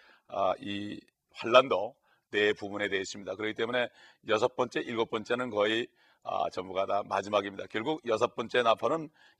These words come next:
여섯 번째 인재하고 시기가 비슷한 거라 보면 됩니다. 그래서 일곱이라는 숫자는 환란 칠 년을 얘기한다는 것을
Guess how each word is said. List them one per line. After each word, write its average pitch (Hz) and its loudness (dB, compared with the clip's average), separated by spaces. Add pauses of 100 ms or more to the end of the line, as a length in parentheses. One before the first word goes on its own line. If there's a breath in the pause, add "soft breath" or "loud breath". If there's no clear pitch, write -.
여섯 110 2
번째 127 -2
인재하고 107 0
시기가 110 -2
비슷한 98 -4
거라 98 2
보면 101 -8
됩니다. 95 -8
그래서 104 -10
일곱이라는 104 -2
숫자는 117 -2 (360 soft breath)
환란 107 -2
칠 120 -10
년을 107 2
얘기한다는 95 2
것을 98 -2